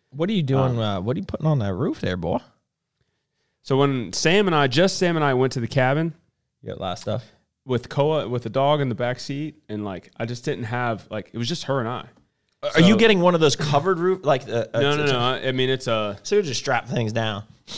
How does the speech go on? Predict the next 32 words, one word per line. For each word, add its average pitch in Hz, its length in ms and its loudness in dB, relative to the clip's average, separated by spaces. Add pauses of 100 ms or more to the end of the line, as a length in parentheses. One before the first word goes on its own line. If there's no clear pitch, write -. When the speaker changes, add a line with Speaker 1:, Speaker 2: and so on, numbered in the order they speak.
(120)
Speaker 1:
like 113 160 4
a 101 60 -2
good 104 180 0
redneck. 95 380 -10
Speaker 2:
Yeah, 196 180 6
I 165 40 6
have 180 100 4
to 143 60 -2
strap 160 280 0
it 135 80 -4
down, 151 280 0
but 127 280 -2
it's 135 200 -4
a, 110 320 -2 (480)
it's 123 140 -8
a, 110 80 -6 (220)
it's 120 140 -6
a 107 60 -4
full 131 480 -2
rack, 107 420 -6 (120)
right? 113 200 -2
Like, 139 220 4
Speaker 1:
Yeah. - 20 -2 (120)
Speaker 2:
you'll 123 140 -4
see, 123 360 -2
Speaker 1:
Yeah. 160 140 2
Speaker 2:
like, 120 140 -4 (280)
it's 127 180 -6
not 139 160 0
just, 117 180 -8
like, 101 160 -10
bars. - 420 -12